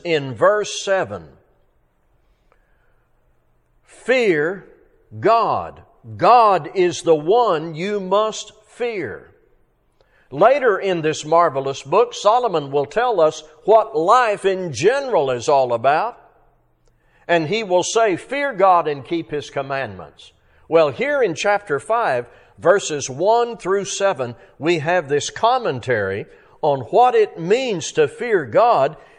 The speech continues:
in regard to worship and promises. In regard to worship and promises,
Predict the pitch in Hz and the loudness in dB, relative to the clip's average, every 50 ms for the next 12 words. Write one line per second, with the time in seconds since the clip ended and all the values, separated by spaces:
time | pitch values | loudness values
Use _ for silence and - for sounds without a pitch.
0 | _ _ 180 185 196 185 165 156 156 160 147 135 156 190 214 220 208 196 165 127 | _ _ 0 0 0 0 0 0 0 0 0 2 4 4 6 4 4 0 -4 -4
1 | - - 139 135 135 139 180 220 240 233 - - 240 233 226 - - - 160 156 | -4 -2 -2 -2 -2 0 2 2 2 2 0 -4 -6 -6 -8 -10 -14 -12 -10 -10
2 | 143 131 - - - 190 214 214 196 170 143 123 - - 117 87 76 71 - - | -10 -12 -16 -2 0 2 2 4 2 0 -4 -6 -8 -10 -12 -14 -14 -16 -20 -20
3 | - _ _ _ _ _ _ _ _ _ _ _ _ _ _ _ _ _ _ _ | -20 _ _ _ _ _ _ _ _ _ _ _ _ _ _ _ _ _ _ _
4 | _ _ _ _ _ _ _ _ _ _ _ _ _ _ _ _ _ _ _ _ | _ _ _ _ _ _ _ _ _ _ _ _ _ _ _ _ _ _ _ _
5 | _ _ - 160 165 160 156 160 147 127 156 175 190 185 175 139 110 131 135 131 | _ _ -4 -4 -2 0 -2 -2 0 2 2 4 4 2 0 -4 -4 -2 -2 -2
6 | 127 123 139 190 226 247 233 - - 240 240 233 - - - - 170 170 160 147 | -2 0 2 2 2 2 2 -2 -4 -4 -4 -4 -6 -14 -10 -4 -2 -2 -2 -2
7 | 139 - - - - 240 254 240 220 185 147 123 - - 117 90 73 - - - | -6 -12 -12 0 2 4 4 4 2 0 -2 -4 -4 -8 -10 -12 -12 -16 -20 -20